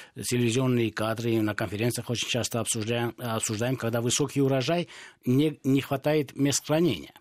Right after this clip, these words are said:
Тратить огромные капитальные средства для того, чтобы построить элеваторы нового объема под новый объем урожая, делать, э, накопители в местах, когда мы, э, должны отгружать на экспорт. Это означает, что терминалы, которые работают на экспорт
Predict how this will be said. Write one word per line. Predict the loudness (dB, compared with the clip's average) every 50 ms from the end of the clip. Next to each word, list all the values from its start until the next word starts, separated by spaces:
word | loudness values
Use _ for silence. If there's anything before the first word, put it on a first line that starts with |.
| _ _ -20 -12 -6
Тратить | -4 -2 -2 -2 -2 -4
огромные | -2 0 2 2 2 4 4 2 0 0
капитальные | -2 -6 -6 -4 -2 -2 0 2 2 2 2 0 -4 -8 -18 -18 -20 -14 -6
средства | -2 0 2 2 0 0 -2
для | -2 -2 -2
того, | -2 -2 -2 -2 -2
чтобы | -2 -2 -2 -4 -4 -4
построить | -4 -4 -4 -2 0 0 0 0 0 0
элеваторы | 0 0 2 2 0 0 0 -2 -4 -4 -4 -6 -8 _ _
нового | -2 0 2 2 2 0 0 0 0
объема | 0 0 0 2 2 2 0 0
под | -2 -2 -2 0
новый | 2 2 2 4 2 2 0 0
объем | -2 -4 -4 0 0 2 2 2
урожая, | 2 2 0 0 0 0 0 0 0 0 -2 -4 -4 -8 -12 -16 -14 -14 -14 -14 -12 _
делать, | -6 0 2 2 4 4 2 2 0 -2
э, | 0 0
накопители | 0 0 0 -2 -2 0 0 0 2 2 0 2 2
в | 2
местах, | 2 0 0 -2 -2 -4 -4 -4
когда | -6 -6 -2 0 0 2
мы, | 2 2 2 0 -2 -8 -18 -18 -20 -14
э, | -6 -4 -2 -2
должны | 0 -2 -2 0 0 0 0
отгружать | 0 -2 -4 -4 -2 -2 -2 -2 -2 -2
на | -2 0
экспорт. | 0 -2 -2 -4 -4 -6 -4 -4 -4
Это | -4 -2 -2 -2
означает, | -2 -2 -2 -2 -2 -2 0 -2
что | -2 -4
терминалы, | -2 -2 0 0 2 0 2 2 2 0 0 -2
которые | -2 -4 -4 -2 -2 -2 0 0
работают | -2 -2 0 0 -2 0 0 -4 -2 -2
на | -2 -2 0 -2
экспорт | -2 -2 -4 -6 -6 -10 -10 -12